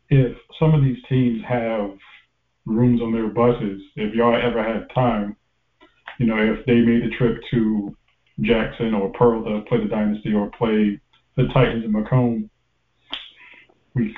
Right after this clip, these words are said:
we get your seats, provided y'all have a day off and all that, and Mel will be doing lives. Roy will be breaking down what he sees. This is what we're trying to build here. Each week we're gonna meet, and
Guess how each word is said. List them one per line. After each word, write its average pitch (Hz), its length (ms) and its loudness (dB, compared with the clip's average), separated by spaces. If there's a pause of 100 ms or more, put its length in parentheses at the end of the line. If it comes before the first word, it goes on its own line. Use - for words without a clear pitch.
we 123 120 6
get 131 180 2
your 143 160 -4
seats, 160 260 4 (260)
provided 139 340 2
y'all 123 100 2
have 110 80 -2
a 110 80 -2
day 110 140 0
off 107 240 0
and 107 100 -4
all 107 80 0
that, 110 320 -2
and 107 400 0
Mel 123 200 4
will 120 100 2
be 120 100 0
doing 117 280 0
lives. 110 560 0 (520)
Roy 127 240 4
will 120 100 2
be 113 400 0 (300)
breaking 123 300 2
down 120 240 2
what 117 100 -2
he 117 180 -6 (120)
sees. 117 320 2
This 110 200 -6
is 127 220 4 (260)
what 127 220 -4
we're 123 100 -6
trying 123 140 0
to 110 80 -2
build 113 400 0
here. 98 240 -6
Each 120 200 -4 (140)
week 123 200 2
we're 117 140 0
gonna 110 140 2
meet, 120 220 2
and 101 260 -2